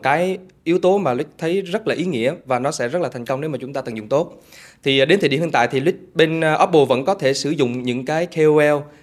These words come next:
những celeb. À, tuy nhiên đối với ambassador thì Lích nghĩ rằng là ở thời điểm hiện tại, người dùng của chúng ta đã rất là thông minh rồi và cái việc mà giao lưu kết nối của chúng ta nó đã đạt đến một cái, cái tầm nào luôn rồi. Có nghĩa là rất là dễ dàng trong việc là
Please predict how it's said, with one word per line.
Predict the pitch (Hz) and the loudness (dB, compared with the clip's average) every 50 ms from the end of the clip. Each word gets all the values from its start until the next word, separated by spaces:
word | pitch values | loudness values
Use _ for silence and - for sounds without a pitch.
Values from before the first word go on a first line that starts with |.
| _ - | _ -6
những | 127 135 - | -4 -2 0
celeb. | 165 151 151 156 180 202 - - - - - _ _ | 0 2 4 4 2 2 -2 -8 -20 -20 -20 _ _
À, | - 131 | -4 -2
tuy | 131 147 160 | 0 0 0
nhiên | 160 165 165 160 | 2 2 2 2
đối | 170 170 | 4 4
với | 180 | 4
ambassador | 170 165 156 - - 151 139 135 123 - | 4 4 2 0 0 2 2 2 2 2
thì | 131 127 | 0 -2
Lích | 135 170 - | -2 -2 0
nghĩ | 135 123 135 | 0 0 0
rằng | 147 147 135 123 117 | 0 -2 -2 -2 -2
là | 117 117 113 113 117 - | -2 -2 -2 -4 -2 0
ở | 117 135 - | 0 2 2
thời | 165 | 0
điểm | 139 127 131 | 0 -2 -2
hiện | 151 139 123 | -2 -2 0
tại, | 120 117 113 113 117 113 - - _ - - _ | 0 0 0 0 -2 -6 -12 -20 _ -20 -12 _
người | 143 147 143 131 | 0 2 2 2
dùng | 139 143 135 123 | 2 0 -2 -2
của | 135 139 | -4 -6
chúng | - 175 | -4 -2
ta | 170 160 147 143 | 0 2 2 2
đã | 131 117 117 | 2 2 2
rất | 131 175 202 | 2 2 2
là | 165 | 2
thông | 127 - 151 147 151 | 0 -2 -2 -2 0
minh | 151 143 | -2 0
rồi | 135 131 113 101 98 - _ - _ _ | 0 -2 -2 -2 -6 -10 _ -20 _ _
và | 123 123 120 117 117 117 - - - - _ _ | 0 2 2 2 2 0 -4 -8 -18 -20 _ _
cái | - 220 | -4 0
việc | 190 160 - | 0 0 0
mà | 135 131 | 2 0
giao | 131 151 170 165 | 2 4 4 4
lưu | 170 175 165 | 4 4 4
kết | 170 208 196 | 4 4 4
nối | 196 208 | 4 2
của | 208 196 | 2 2
chúng | 170 185 180 | -2 -2 0
ta | 170 156 156 | 2 2 2
nó | 151 175 190 | 2 2 2
đã | - - | 2 2
đạt | - 151 131 - - | 2 2 0 0 0
đến | 143 175 214 | -2 -2 0
một | 196 139 - - | -2 -4 0 2
cái, | 185 190 214 196 - - - - - _ | 2 2 2 0 -4 -12 -20 -20 -12 _
cái | - 151 - | -8 -4 -2
tầm | - 165 139 139 143 | 0 0 0 0 0
nào | 135 127 131 | 0 2 2
luôn | 135 131 143 143 160 165 170 | 0 0 -2 -2 -2 0 2
rồi. | 170 143 131 127 | 4 2 2 2
Có | 202 | 0
nghĩa | 190 165 185 | 0 2 2
là | 180 147 123 | 2 2 2
rất | 117 147 202 247 - | 2 0 0 2 4
là | 165 | 2
dễ | 143 135 135 | 4 4 4
dàng | 160 185 180 131 127 | 4 4 4 2 2
trong | 147 156 | 0 -2
việc | 151 | -2
là | 139 117 | -2 -2